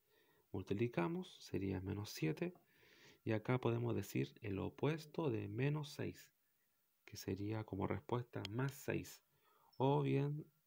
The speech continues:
decir menos por menos, más seis. Signos distintos, restamos y se conserva el signo del mayor número. Y restamos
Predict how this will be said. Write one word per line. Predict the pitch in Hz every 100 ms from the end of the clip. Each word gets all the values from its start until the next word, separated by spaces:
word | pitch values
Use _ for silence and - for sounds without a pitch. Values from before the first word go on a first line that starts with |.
| _ -
decir | 104 101 123 127 113
menos | 123 120
por | 110 110
menos, | 135 160 165 - _ _ _ _ _ _ _
más | 104 104 104
seis. | - - - - - _ _ - _ - - _ _ - - - - - - _ _ -
Signos | 104 101 101
distintos, | 110 - 175 180 143
restamos | 104 - - 160 170 185 - _ _ _
y | - 139
se | 139
conserva | 120 - 131
el | 120
signo | - 135
del | 117 107
mayor | 101 120 147
número. | 160 147 - - - _ _ _ - -
Y | 101
restamos | 104 - 110 95 -